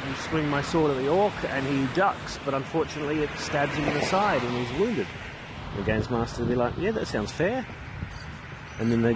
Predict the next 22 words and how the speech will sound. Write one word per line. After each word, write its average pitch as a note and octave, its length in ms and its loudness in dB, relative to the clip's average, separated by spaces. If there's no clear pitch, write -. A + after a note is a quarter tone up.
games B2 300 2
master B2 300 -2
says, C3 320 -2
"Oh, D#3 180 0
well, B2+ 280 2
okay, A#2+ 200 -4
then C3+ 200 0
I, C3+ 180 2
the A#2+ 100 4
orc, D3 400 6
now C#3+ 200 4
wounded, D3 500 4
swings C#3+ 260 0
in C3 100 2
your F3 180 6
direction, C3 580 0
but B2 100 0
because D3 220 2
he's C3+ 100 2
wounded, D#3 380 4
he C#3+ 80 2
misses." - 440 0